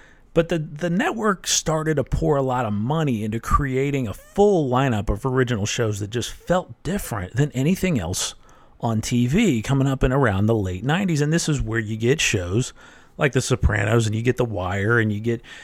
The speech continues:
uh, Six Feet Under, and, of course, Oz had already been on before that, and, and Larry Sanders had already been on before that. But the late nineties was when it really started to come into its own as a network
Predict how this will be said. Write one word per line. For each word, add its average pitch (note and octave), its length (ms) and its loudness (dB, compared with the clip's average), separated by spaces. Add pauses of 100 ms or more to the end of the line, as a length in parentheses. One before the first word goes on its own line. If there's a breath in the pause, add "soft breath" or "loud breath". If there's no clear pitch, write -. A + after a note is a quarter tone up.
(200 loud breath)
uh, G#2 180 -4
Six - 340 0
Feet A#2 240 -2
Under, G#2+ 400 -2
and, G2+ 320 -4
of G#2+ 180 -4
course, B2+ 300 -2 (520 soft breath)
Oz C#3 360 2
had C3 80 2
already A#2 260 8
been G#2+ 220 0
on G#2 180 0
before G#2+ 360 -2
that, G2 240 -4
and, A#2 200 -6
and A#2+ 240 -4
Larry C3+ 240 6
Sanders C3+ 400 2
had A#2 100 2
already A2 220 2
been G#2+ 140 0
on G2+ 160 -2
before G#2+ 300 -2
that. A2 380 -2
But F3 300 6 (720 loud breath)
the F#3 140 4
late A3 220 2
nineties F3 320 0
was C3 120 0
when C#3 140 -2
it G#2+ 80 -4
really C3 240 -2
started G#2+ 440 -2
to G#2 80 -4 (100)
come B2 300 -2
into A#2 280 0
its G#2+ 140 0
own A2+ 160 2
as G#2 100 2
a F#2+ 80 0
network B2 560 0